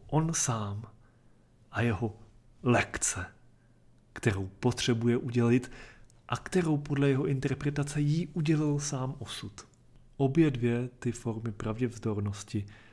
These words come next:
jsou popsány nesmírně přesně, komicky až groteskně. A je nesmírně pozoruhodné, jak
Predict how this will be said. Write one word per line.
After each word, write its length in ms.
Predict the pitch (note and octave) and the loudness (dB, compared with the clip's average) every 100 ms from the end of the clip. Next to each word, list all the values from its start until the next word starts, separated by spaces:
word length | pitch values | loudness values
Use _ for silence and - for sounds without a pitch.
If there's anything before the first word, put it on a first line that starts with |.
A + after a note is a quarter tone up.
| - - | -20 -6
jsou 220 | - A#2+ | 0 0
popsány 600 | B2 A2 - B2+ A#2+ A#2 | 0 -4 0 0 0 0
nesmírně 680 | A#2 - B2 A#2 G#2 G2 - - - - - - - | -4 -4 -4 -2 -2 -4 -6 -20 -20 -20 -20 -20 -10
přesně, 840 | - - G2+ - - B2+ B2+ C#3 D3 - - - _ _ - | -2 0 0 -4 -4 -2 -2 -2 -8 -14 -20 -20 _ _ 0
komicky 760 | B2+ A2+ A#2 - - - A#2+ B2 - - - | 2 4 0 -2 -8 -6 -6 -8 -18 -20 -12
až 220 | G#2+ G#2+ | -8 -4
groteskně. 800 | - A2+ G2+ A#2 - - - F#2 - _ _ _ - - _ _ - - | -2 -2 0 -2 -4 -8 -10 -12 -14 _ _ _ -20 -20 _ _ -20 -6
A 100 | B2 | 0
je 100 | A#2+ | 0
nesmírně 540 | A#2+ B2+ - D3+ D3+ | 2 -2 0 0 0
pozoruhodné, 640 | C#3+ C#3+ C#3+ C3+ C3+ C3+ C3+ | 2 2 4 4 4 4 4
jak 180 | C3 | 2